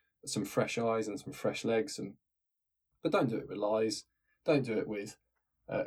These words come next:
claiming that this, that, and the other is, is gonna be happening. Just say, "Look, I've got a good product. I've come up against this, that, and the other, and actually, in testing, we're bringing more range and more this and more that." Now,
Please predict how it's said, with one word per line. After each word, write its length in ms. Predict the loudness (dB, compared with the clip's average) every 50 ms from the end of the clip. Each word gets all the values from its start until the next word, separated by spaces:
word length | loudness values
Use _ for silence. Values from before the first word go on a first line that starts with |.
| -4
claiming 580 | -8 0 2 2 4 4 2 2 2 0 0 0
that 260 | 0 0 0 0 2
this, 240 | 2 2 2 2 0
that, 180 | 2 2 2 2
and 80 | 0 0
the 80 | 2 2
other 240 | 2 2 2 0
is, 220 | 0 -2 -2 -4 -6
is 180 | -6 -8 -8 -2
gonna 180 | -2 0 0 0
be 80 | -2
happening. 560 | -4 -2 -2 -2 -2 -2 -4 -2 -2 -4 -6 -8 _ _ _
Just 480 | 0 2 2 2 2 -2 -4 -6 -10 -12 _ _ _ _ _ _
say, 280 | -2 0 2 2 4 4
"Look, 160 | 4 4 4
I've 100 | 4 2
got 120 | 2 2
a 40 | 2 2
good 200 | 0 -2 -2 0
product. 460 | 0 2 4 4 4 2 0 -8 -10 -10
I've 100 | -10 -10
come 220 | -2 2 4 4 4
up 120 | 2 0
against 380 | -2 -2 -2 -2 -2 -6 -2 0
this, 380 | 0 0 2 0 -4 -4 -6 -10 _ _ _ _ _ _ _ _ 2
that, 180 | 2 4 4 4
and 140 | 0 2
the 80 | 4 4
other, 240 | 6 8 8 8 8
and 80 | 8 6
actually, 540 | 2 0 -2 -4 0 2 4 4 4 2 -2 -6 _ _ _ _ _ _ _
in 140 | -2 -2 -2
testing, 600 | 2 2 2 2 2 -2 0 2 2 2 2 0 -6 _ _ _ _ _ _ -20 -8 _
we're 80 | -4 0
bringing 400 | 2 2 4 4 2 0 0 -2 -2
more 320 | 2 4 6 6 6 6
range 400 | 6 4 4 2 0 -2 -2 -2
and 120 | 0 2
more 200 | 4 6 6 6 6
this 260 | 6 4 4 2 -2
and 100 | -2 0
more 200 | 2 4 4 6 6
that." 240 | 4 4 2 0 0
Now, 300 | 2 4 6 4 4